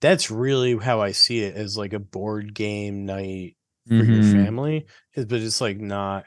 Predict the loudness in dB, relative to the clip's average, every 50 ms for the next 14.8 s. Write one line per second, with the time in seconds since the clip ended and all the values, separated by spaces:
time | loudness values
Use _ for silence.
0 | -12 -12 -12 -12 -14 -16 -16 -14 -12 -12 -10 -8 -8 -8 -8 -8 -6 -6 -6 -6
1 | -8 -8 -10 -12 -14 -16 _ _ _ _ _ -6 -2 0 0 0 -2 -4 -6 -8
2 | _ _ _ _ _ _ _ _ -2 -2 0 0 0 -2 -2 -2 -4 -2 2 2
3 | 4 4 4 2 2 0 0 -2 0 0 0 2 4 4 2 4 4 2 2 2
4 | 2 2 2 0 0 0 -2 -2 -4 -6 -8 -8 _ -4 -2 -2 -2 -4 -4 -4
5 | -6 -6 -6 -4 -2 -2 -2 -2 -2 -4 -6 -6 -6 -4 -4 -4 -4 -4 -6 -8
6 | -8 -8 -8 -8 -8 -8 -10 -8 -4 -2 -2 -2 -2 -4 -8 _ _ _ _ _
7 | -6 -2 0 2 2 4 4 4 4 4 4 2 2 2 4 2 0 -2 -6 -12
8 | _ -4 -2 -2 -2 0 2 2 4 4 2 0 -2 -6 _ _ _ _ _ _
9 | _ _ _ _ _ -8 -6 -6 -6 -6 -4 -2 0 2 2 2 2 0 0 0
10 | -2 -2 -2 -2 -4 -4 -4 -4 -4 -4 -6 -6 -6 -4 -4 -4 -4 -6 -4 -2
11 | -2 -2 -4 -6 -10 -12 -10 -12 -12 -12 -14 -14 -12 -12 -10 -8 -6 -6 -6 -4
12 | -6 -6 -8 -8 -10 -10 -10 -12 -12 -10 -12 -14 -14 -16 -16 -14 -12 -12 -12 -12
13 | -14 -16 -18 -18 -18 -18 -20 _ _ _ _ _ _ _ _ _ 0 0 4 6
14 | 6 6 6 4 2 2 2 4 4 6 4 2 0 -4 -10